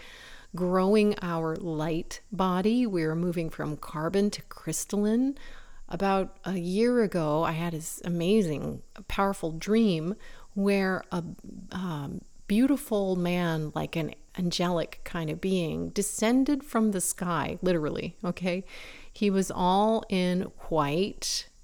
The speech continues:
you know, uh, kind of radiating a white light from himself. And he, uh,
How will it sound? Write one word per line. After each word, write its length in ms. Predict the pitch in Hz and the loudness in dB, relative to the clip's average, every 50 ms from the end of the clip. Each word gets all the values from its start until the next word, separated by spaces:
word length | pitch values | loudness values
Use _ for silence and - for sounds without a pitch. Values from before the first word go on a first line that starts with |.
| - - | -12 -8
you 140 | 175 160 | -6 -4
know, 360 | 147 147 143 143 143 143 - - | -4 -4 -4 -4 -4 -6 -8 -8
uh, 480 | - 165 156 147 139 135 139 139 131 131 - 190 233 - - - - 254 247 233 214 - - - 202 190 - - 208 - 208 - - - 190 196 196 190 190 202 202 - | -8 -6 -6 -4 -6 -6 -6 -8 -10 -10 -12 -14 -16 -18 -20 -18 -16 -14 -14 -12 -10 -10 -8 -8 -8 -8 -8 -10 -10 -12 -12 -12 -12 -10 -8 -8 -8 -6 -6 -8 -8 -4
kind 200 | - 202 196 185 | -2 -2 0 0
of 120 | 175 160 | 0 -2
radiating 920 | 165 165 175 185 196 208 202 185 180 170 160 156 151 151 151 156 165 165 180 - - - | -2 0 2 4 4 4 4 4 4 4 2 0 0 -2 -2 -4 -4 -6 -8 -8 -6 -6
a 100 | 175 175 | -4 -4
white 540 | 175 202 - - - 190 175 170 - 185 | -6 -8 -4 -2 0 0 0 0 -2 -4
light 300 | 175 175 170 180 202 - | -4 -2 -2 -2 -2 -6
from 220 | - - 185 165 160 | -8 -8 -6 -4 -4
himself. 720 | 160 156 151 156 - - 156 143 139 165 202 220 - - - - - - - - - - - - - - - - - - - | -4 -4 -6 -6 -6 -6 -6 -4 -4 -6 -6 -8 -12 -16 -20 -20 -20 -20 -18 -18 -18 -18 -18 -18 -18 -18 -20 -20 -10 -4 0
And 360 | 202 208 208 208 208 208 208 | 2 2 4 4 4 4 2
he, 480 | 208 202 - 208 208 202 202 196 - - - - - - | 0 0 0 0 0 0 0 -2 -6 -10 -18 -20 -10 -6
uh, 220 | - 185 175 165 | -4 -2 -2 -2